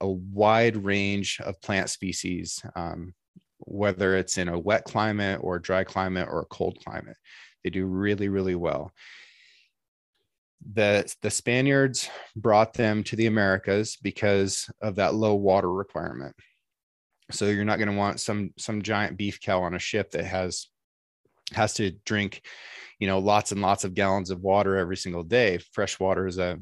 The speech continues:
a real commodity aboard a ship, especially when you're sailing slowly across an ocean. Uh, the,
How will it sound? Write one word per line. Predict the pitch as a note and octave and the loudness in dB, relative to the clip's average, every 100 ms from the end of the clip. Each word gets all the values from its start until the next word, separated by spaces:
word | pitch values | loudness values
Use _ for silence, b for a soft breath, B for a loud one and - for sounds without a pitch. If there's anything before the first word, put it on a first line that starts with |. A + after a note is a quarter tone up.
| F#2 | -10
a | - | -8
real | F2+ G2 G2 | -6 -2 -2
commodity | F#2+ G2+ F#2+ B2 F#2+ F2 | -2 0 4 4 2 -2
aboard | E2 E2+ | 0 -2
a | - | 0
ship, | - - - _ - | -2 -4 -6 _ -12
especially | - G2+ - G2+ | -4 -2 -2 -2
when | F#2 | -2
you're | |
sailing | F2 G2 G2 G2 G2+ F2 _ b _ _ _ - - _ _ - | -2 -2 0 0 -2 -4 _ b _ _ _ -20 -20 _ _ -10
slowly | - A2+ B2+ C3+ A#2+ G2 | -4 4 6 8 6 4
across | - G2+ G2+ F#2+ | 4 4 4 2
an | G#2 | 4
ocean. | C3+ - - _ _ _ B B B B B B B _ _ - | 4 2 -6 _ _ _ B B B B B B B _ _ -2
Uh, | G#2 G2+ G2+ - _ _ _ _ _ _ _ _ | 2 4 4 0 _ _ _ _ _ _ _ _
the, | G2+ G#2+ G#2 G2+ G2+ | -2 2 4 4 2